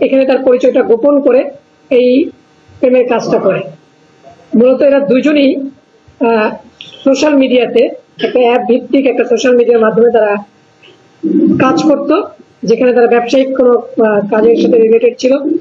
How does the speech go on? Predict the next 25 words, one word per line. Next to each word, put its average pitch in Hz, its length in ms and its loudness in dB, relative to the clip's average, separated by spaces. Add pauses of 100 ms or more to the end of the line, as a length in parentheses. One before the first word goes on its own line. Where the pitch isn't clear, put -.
সেখানেই 285 580 0
তাদের 277 200 2
পরিচয় 240 380 0
হয়। 254 160 0 (540)
এই 240 100 2
পরিচয়ে, 277 580 2
আহ, - 960 -4
ছেলেটি 285 420 0
তার 254 400 2 (880)
পরিচয়টা 277 400 0
গোপন 247 320 0
রাখে, 208 260 -2
তার 208 260 -2
যে 202 200 2
আসল 240 500 0
যে 226 180 0
ধর্মটা 262 540 0 (320)
সেটা 240 240 -2
সে 247 140 -2
পরিচয় 233 340 2
রাখে 233 240 -2
এবং 254 240 0
এটা 240 160 0
জানতো 233 400 0
না। - 160 -8